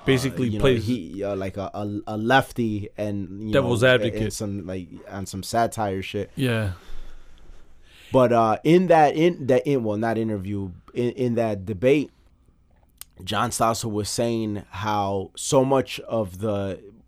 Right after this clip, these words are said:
Speaker 2: you know, over the course of, of this nation's history, so much of the G D P has gone from, like, minimal government spending to now it's,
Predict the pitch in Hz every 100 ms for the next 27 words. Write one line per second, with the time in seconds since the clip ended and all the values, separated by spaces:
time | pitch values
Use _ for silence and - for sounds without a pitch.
0 | _ 113 107 92 - 117 110 101 - 123
1 | 120 - - - - 104 92 85 - 104
2 | 92 98 - 113 113 - 98 - 139 -
3 | 113 107 - 113 120 113 110 85 95 95
4 | 101 110 104 - 127 127 117 - _ _
5 | _ _ 107 101 117 117 117 - 104 95
6 | 92 - - 117 110 139 160 139 123 107
7 | 104 - _ _ _ _ _ 92 127 143
8 | 131 113 104 98 - - 135 139 113 104
9 | 104 - - 120 104 120 120 120 113 104
10 | _ _ _ _ _ _ - 117 -